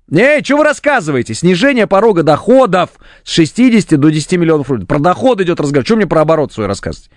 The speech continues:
Не нужен никому ваш оборот, не интересен. С доходов, доходы. Доходы, даже не выручка, а доходы. Все, это значит за вычетом налогов, насколько я понял, или как? Или я неправильно понял? Интересно, сколько таких И П в процентном отношении? Больше десяти миллионов, э, прибыли, пишет Руслан.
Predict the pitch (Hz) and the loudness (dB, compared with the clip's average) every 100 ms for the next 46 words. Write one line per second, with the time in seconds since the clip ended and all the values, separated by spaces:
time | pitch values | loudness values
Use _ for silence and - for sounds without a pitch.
0 | - 135 190 175 170 156 139 131 123 120 | -4 0 0 -2 -2 -2 -2 -2 0 0
1 | 107 123 143 165 156 - 131 - - 131 | 0 0 0 0 0 -2 -10 -14 -6 -2
2 | 170 - 220 175 - 123 127 190 139 - | -2 0 0 0 -4 -6 -2 0 -2 -6
3 | _ _ _ _ _ _ _ _ - 110 | _ _ _ _ _ _ _ _ -6 -4
4 | 113 160 220 131 92 _ _ - 120 131 | 0 2 2 0 -8 _ _ -4 0 2
5 | 143 254 - 156 113 - 170 208 127 - | 2 0 -2 -4 -4 -2 2 2 0 -10
6 | _ _ _ - 156 117 107 120 110 131 | _ _ _ -2 0 0 -2 -4 0 0
7 | 147 - 135 135 170 156 - - - - | 0 0 0 2 2 0 -4 -10 -12 -12
8 | - - 50 50 - - _ _ _ _ | -10 -10 -10 -10 -12 -16 _ _ _ _
9 | _ _ _ _ _ _ _ - - 107 | _ _ _ _ _ _ _ -12 0 2
10 | 113 113 113 104 82 - 95 101 _ _ | 4 2 2 -2 -4 -12 -16 -20 _ _
11 | _ _ _ _ _ _ _ _ _ _ | _ _ _ _ _ _ _ _ _ _
12 | _ _ _ - - - - - - - | _ _ _ -20 -20 -20 -20 -20 -20 -20
13 | _ 101 139 143 127 127 143 - 135 131 | _ -2 0 0 -2 -2 -2 -2 -2 -2
14 | 135 139 190 - 135 135 117 127 127 131 | -2 0 -2 0 -2 0 2 2 2 0
15 | - 110 98 110 104 113 113 - 107 101 | -2 -2 -2 -2 -2 -4 -4 -2 0 0
16 | 101 - 104 107 107 104 101 117 92 85 | -2 -2 0 2 4 2 0 -2 -2 -6
17 | - 95 98 92 85 73 | -6 -8 -6 -4 -4 -6